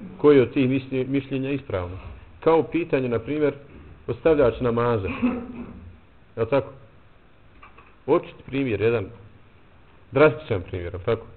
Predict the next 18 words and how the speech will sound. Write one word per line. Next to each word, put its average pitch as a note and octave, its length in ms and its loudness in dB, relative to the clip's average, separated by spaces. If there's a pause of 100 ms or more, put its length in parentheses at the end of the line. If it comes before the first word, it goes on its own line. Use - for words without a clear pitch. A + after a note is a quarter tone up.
(920)
Sve A3+ 220 8
što E3 100 0
je D3+ 80 4
došlo D#3 300 2
od C3 80 4
ashaba D3 640 2 (920)
je A2+ 240 4
na A2 100 2
jednu D3 380 2
stranu G#2+ 360 -2 (200)
i A2 80 -8 (100)
sve G3+ 180 6
isto. - 380 -6 (1300)
I B2 80 0
nema G3+ 260 6
razilaženja. C#3+ 640 2 (2000)
Jel A2 60 -6
tako? D#3 280 0